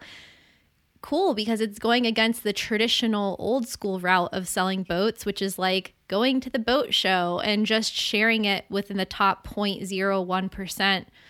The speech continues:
of people who might be at those boat shows. And so this, for any companies that are <laughs> listening, you know, follow this model.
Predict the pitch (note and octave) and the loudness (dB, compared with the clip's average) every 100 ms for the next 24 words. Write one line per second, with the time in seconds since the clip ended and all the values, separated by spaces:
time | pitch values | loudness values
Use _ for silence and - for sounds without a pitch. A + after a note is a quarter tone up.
0 | - _ G3+ F3+ - G3+ F#3+ G3 G3 F#3+ | -20 _ -4 -4 -4 -2 0 0 0 2
1 | F#3 - F3+ - F3 - F#3 F#3 - F3 | 0 0 -2 2 2 2 -2 -4 -4 -4
2 | G3 - - - - - G3+ G3+ A3 F#3+ | -4 -4 -4 -6 -6 -8 -8 -6 -4 -4
3 | F#3 G3+ - - A#3+ - A#3 B3+ A#3+ A#3+ | -4 -10 -12 -4 0 2 4 4 2 0
4 | - - - - - A#3 B3+ B3 B3 A#3+ | -8 -20 -20 -12 -2 -2 0 0 0 0
5 | A3 A3+ A#3 C4+ - C#4+ B3 A#3+ C4 C4 | 2 4 4 2 4 6 6 6 4 2
6 | G#3+ A#3 A#3 G#3+ - B3 E4 D#4+ A3 A#3+ | 4 4 4 2 6 6 6 4 2 -2
7 | - A3 B3 A3+ F#3+ F3+ | 0 0 2 2 0 -2